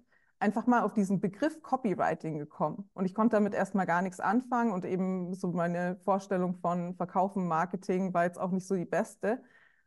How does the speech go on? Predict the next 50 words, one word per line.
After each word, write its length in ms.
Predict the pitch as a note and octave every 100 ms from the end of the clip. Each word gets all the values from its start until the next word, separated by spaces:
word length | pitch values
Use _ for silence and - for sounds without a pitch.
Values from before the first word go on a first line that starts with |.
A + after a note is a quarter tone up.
| _ _
Und 160 | - F#3
dann 220 | F#3+ F#3+
habe 140 | G#3+ B3
ich 100 | -
aber 160 | G3+
schon 260 | F#3 A#3+ A#3+
so 120 | F#4
ein 80 | D#4+
bisschen, 440 | C4+ C4+ A#3+ G#3+ G3
je 120 | G3+
mehr 200 | G3 C#4+
ich 80 | E4+
mich 140 | C4+
damit 240 | A#3+ A3 G#3+
beschäftigt 460 | G#3+ A#3+ B3 A3
habe, 180 | G#3+ G3+
hab 80 | G3+
ich 60 | G3+
einfach 280 | G3 G3+ G3
gemerkt, 420 | F#3+ F#3 G3 F#3+
okay, 200 | - G#3
das 120 | G3
ist 240 | G3 F#3 G#3
doch 260 | A3 - - _ _ _ _
sehr 260 | - G#3
viel 640 | G3+ G#3+ G3 F#3+ F3+ F#3 F#3 _ _
spannender. 1000 | - - - D#3+ C4 A#3 G#3 F3 F3 G3 A#3
Also 220 | F#3 F3+
gerade 300 | F3 F3 F3+
auch 60 | F#3
die 120 | F3+
Psychologie 580 | - F#3+ G3 F3 F3 A#3+
dahinter 400 | A#3+ G3 F3+ F#3
hat 140 | E3+
mich 140 | F#3
einfach 320 | E3 E3+ E3+ D#3
wahnsinnig 580 | D#3 E3 F#3+ F3+ F3+ F#3
interessiert. 720 | F3+ - E3+ - F3+ G#3+ A3 -
Und 420 | F#3 F#3 F#3 - - _ _
dann 220 | - D#3
habe 100 | F#3
ich 80 | G3+
halt 160 | F3+ F3
auch 100 | F3
festgestellt, 560 | - G3 - F#3 F#3+ F3+
naja, 260 | E3+ F3+
es 120 | - -
kommt 180 | G3 G3
ja 100 | F3+
nicht 160 | F#3